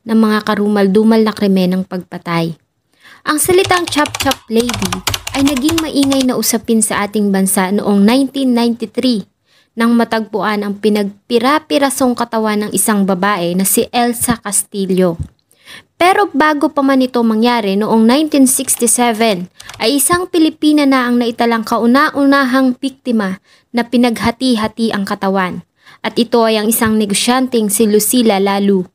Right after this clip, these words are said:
Taong two thousand seventeen ay isang teenager ang natagpuan sa Cavite at ang katawan nito ay pinaghati-hati din na parang baboy.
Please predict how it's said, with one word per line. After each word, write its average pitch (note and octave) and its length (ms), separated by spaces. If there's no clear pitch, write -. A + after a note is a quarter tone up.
Taong D#4+ 340
two F#4+ 220
thousand D#4+ 480
seventeen A#3 880
ay C4+ 160
isang E4+ 340
teenager C4+ 800
ang A#3 160
natagpuan A3+ 640
sa G#3+ 160
Cavite G#3 640
at C4+ 220
ang D#4+ 100
katawan D#4+ 400
nito C#4 300
ay B3+ 160
pinaghati-hati C#4+ 1200
din B3+ 320
na A3+ 60
parang A3 500
baboy. G3 600